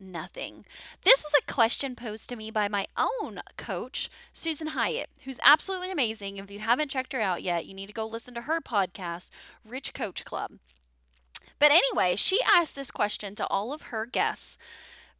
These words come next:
because I think it's such an important part that helps us whenever we're trying to focus on making money,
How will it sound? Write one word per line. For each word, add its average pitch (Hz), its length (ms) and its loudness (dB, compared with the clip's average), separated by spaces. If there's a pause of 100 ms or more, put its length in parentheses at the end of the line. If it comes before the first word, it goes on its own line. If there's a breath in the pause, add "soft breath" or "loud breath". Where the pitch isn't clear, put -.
(220)
because 302 720 4
I 262 80 2
think 480 220 -8
it's 539 120 4
such 370 200 -2
an 311 60 -2
important 269 420 -6
part 302 340 2 (160)
that 240 260 2
helps 277 380 -4
us 240 480 4 (300 loud breath)
whenever 277 340 2
we're 254 160 -2
trying 247 480 -2
to 247 680 -6 (220 loud breath)
focus 262 380 0
on 214 280 -2
making 285 460 -2
money, 175 480 0